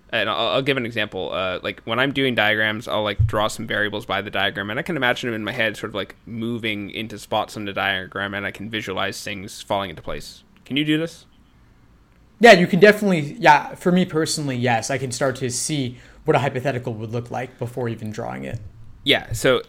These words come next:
Speaker 1: it, for this example, like, so both of us can do this. I was working with one student who just, like, I'm like, "Can you do this?" She's like, "Nope." And, uh, you know, she was, like, extremely smart and, like, very capable,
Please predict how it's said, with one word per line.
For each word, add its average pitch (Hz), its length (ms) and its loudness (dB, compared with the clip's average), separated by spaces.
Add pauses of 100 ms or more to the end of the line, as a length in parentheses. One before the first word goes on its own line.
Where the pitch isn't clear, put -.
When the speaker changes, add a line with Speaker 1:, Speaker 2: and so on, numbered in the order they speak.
(400)
Speaker 1:
it, 117 140 -8 (140)
for - 160 -4
this 185 200 0
example, 107 360 -4
like, 104 180 -4 (240)
so - 180 -6
both 151 260 2
of 135 60 2
us 139 160 4
can 127 120 -4
do 113 100 -4
this. 107 200 -6
I 151 120 6
was 185 120 -2
working 175 180 -2
with 127 100 -6
one 139 160 0
student 110 260 -6
who 110 60 -6
just, 101 160 -8
like, 92 160 -4 (240)
I'm 101 80 -8
like, 98 140 -6
"Can 107 120 -8
you 110 60 -4
do 123 100 -2
this?" 151 120 -6
She's - 60 -6
like, 98 180 -6
"Nope." - 200 -2 (280)
And, 120 240 0
uh, - 40 -14
you 117 140 -2
know, 95 100 -2
she - 140 -8
was, 120 100 -4
like, 107 200 -2
extremely 113 600 -2
smart - 540 4
and, 107 140 -4
like, 101 160 -4
very 113 200 2
capable, 123 480 0